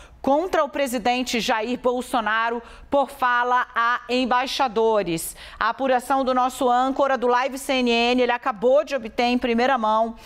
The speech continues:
a representação do procurador que representa a P G R dentro do Tribunal Superior Eleitoral contra o presidente Jair Bolsonaro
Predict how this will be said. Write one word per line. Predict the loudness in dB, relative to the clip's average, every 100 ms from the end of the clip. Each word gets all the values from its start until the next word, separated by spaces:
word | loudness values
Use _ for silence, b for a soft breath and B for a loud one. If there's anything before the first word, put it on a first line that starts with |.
| B B B -6
a | -2 0
representação | 0 0 0 0 -2 0 -2 0 -2 -4 -2 0 0 -2 -6 B B -6
do | 0 2 2 0
procurador | 0 -2 0 0 0 2 4 2 -2 -2
que | 0
representa | 0 0 -2 0 0 -2 -2 -4 -4
a | -4 -2
P | 0 0
G | 2
R | 2 4 2 0 -2 -4
dentro | 0 0 0 0 -2
do | -2
Tribunal | -2 -2 0 0 -2
Superior | -4 -4 -2 0 2 2
Eleitoral | 2 0 0 0 2 2 0 -4 B B B
contra | 0 2 2 0 0
o |
presidente | 0 -2 -2 -2 -2 -2 -2
Jair | 0 0 0 -2 -4 -4 B -12
Bolsonaro | -2 0 2 0 -2 -2 0 0 0 -2